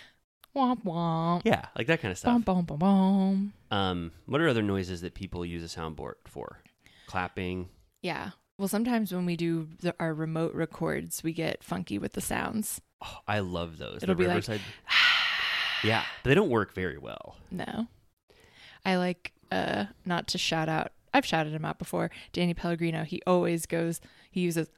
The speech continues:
Speaker 1: "little girl."
Speaker 2: Wow,
Speaker 1: And
Speaker 2: that
Speaker 1: I
Speaker 2: is
Speaker 1: love
Speaker 2: fun.
Speaker 1: it. It makes me laugh every time. <laughs>
Speaker 2: And does he say it anytime he's talking about Whitney?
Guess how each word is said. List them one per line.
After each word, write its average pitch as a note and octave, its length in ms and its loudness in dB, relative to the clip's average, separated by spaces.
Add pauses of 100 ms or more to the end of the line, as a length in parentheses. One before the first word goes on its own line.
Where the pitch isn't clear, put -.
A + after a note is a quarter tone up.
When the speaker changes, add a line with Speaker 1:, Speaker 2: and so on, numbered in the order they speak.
Speaker 1:
"little G#3+ 240 10
girl." A3 440 10 (240)
Speaker 2:
Wow, G#2 220 -2 (200)
Speaker 1:
And G3 100 6
Speaker 2:
that C3+ 100 10
Speaker 1:
I - 40 8
Speaker 2:
is E3 40 8
Speaker 1:
love E3 200 6
Speaker 2:
fun. - 160 0
Speaker 1:
it. - 140 -12
It G#3 60 2
makes F#3+ 200 2
me G3+ 100 2
laugh E3+ 200 0
every - 200 -4
time. - 240 -8 (560)
<laughs> - 80 2 (400)
Speaker 2:
And D3 180 12
does B2 160 6
he C3 80 4
say B2+ 240 6
it B2 60 6
anytime A#2+ 280 4
he's G#2 120 0
talking G#2+ 180 2
about E2+ 120 -2
Whitney? G#2 360 -2